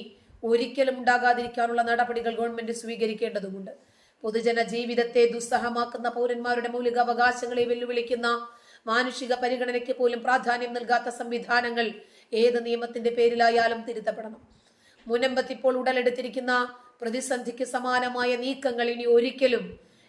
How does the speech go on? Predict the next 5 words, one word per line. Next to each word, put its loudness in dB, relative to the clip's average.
ഇന്ത്യയിൽ 2
എവിടെയും 4
ഉണ്ടാകാതിരിക്കാൻ 0
ആവശ്യമായ -6
നടപടികൾ -4